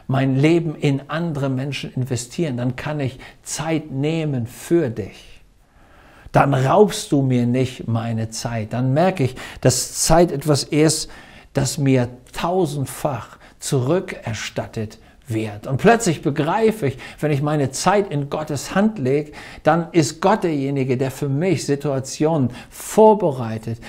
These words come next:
der für mich Werke vorbereitet. Dann ist mein Leben tatsächlich in der Planung Gottes. Und wann und wie er es plant, völlig ihm überlassen. Er wird zur richtigen Zeit das Richtige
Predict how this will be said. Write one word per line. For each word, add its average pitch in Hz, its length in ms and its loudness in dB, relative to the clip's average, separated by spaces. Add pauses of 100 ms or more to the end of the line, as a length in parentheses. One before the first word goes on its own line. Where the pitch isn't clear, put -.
(120)
der 147 140 4
für 156 100 0
mich 135 340 0
Werke 196 380 2
vorbereitet. 110 960 -6 (400)
Dann 160 300 4 (180)
ist - 300 4 (100)
mein 165 260 2
Leben 165 320 4
tatsächlich 160 640 0
in 170 160 2
der 156 140 4
Planung 151 720 0
Gottes. 170 580 -2 (280)
Und 135 300 0
wann 220 440 4
und 131 320 0
wie 220 340 4
er 156 240 2
es - 160 -2
plant, 185 540 2
völlig 196 840 0
ihm 185 140 2
überlassen. 151 680 0
Er 131 300 -2
wird 180 300 4
zur 139 220 -4
richtigen 151 480 0
Zeit 143 340 -2
das 120 240 -4
Richtige 123 580 -2